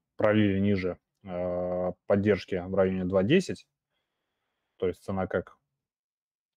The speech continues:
вроде как набирала, по сути, такой некий разгон <clears throat> для роста в район два сорок и выше, да, но что-то вот пошло не так, пролили ниже два десять, и щас как раз-таки цена находится в районе доллар девяносто, то есть тоже поддержка, оставшаяся ещё с прошлых обзоров.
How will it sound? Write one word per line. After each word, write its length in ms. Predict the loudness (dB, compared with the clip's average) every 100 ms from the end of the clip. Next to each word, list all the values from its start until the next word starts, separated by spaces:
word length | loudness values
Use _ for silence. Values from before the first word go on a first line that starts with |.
| _ -4
вроде 320 | 2 4 2
как 220 | 2 0 0
набирала, 440 | 2 6 6 6
по 140 | 2
сути, 260 | -2 -4 -6
такой 300 | -8 -6 -6
некий 220 | -6 -4
разгон 480 | -2 0 4 4 2 -4
<clears throat> 80 | 2
для 540 | 6 6 6 4 4
роста 240 | 4 2 0
в 40 |
район 240 | -2 0 -2
два 160 | -2
сорок 380 | 0 2 2 0
и 40 |
выше, 280 | -4 -4 -6
да, 200 | -10 -10
но 120 | -6 -8
что-то 280 | -6 -6
вот 180 | -6 -8 _ _ -20 -20 -18 -6
пошло 260 | -2 -2
не 100 | -4
так, 200 | 0 0
пролили 300 | 2 2 2
ниже 240 | 0 -2 -2
два 200 | 2 4
десять, 280 | 4 2 -2
и 40 |
щас 180 | -6 -4
как 120 | 0
раз-таки 520 | -2 -2 -10 -6 -8 -8
цена 240 | -14 -10 -8
находится 400 | -8 -6 -8 -6
в 20 |
районе 180 | -6 -2
доллар 220 | 0 0
девяносто, 400 | -2 -2 -4 _
то 60 | -12
есть 120 | -6
тоже 180 | -6 -6
поддержка, 600 | -6 2 4 4 -4 -6 _ _ _ -20 _ _ -12
оставшаяся 640 | -10 0 0 0 -12 -12
ещё 140 | -16
с 60 | -14
прошлых 420 | -4 -4 -2 -4
обзоров. 580 | -2 2 6 6 4 -2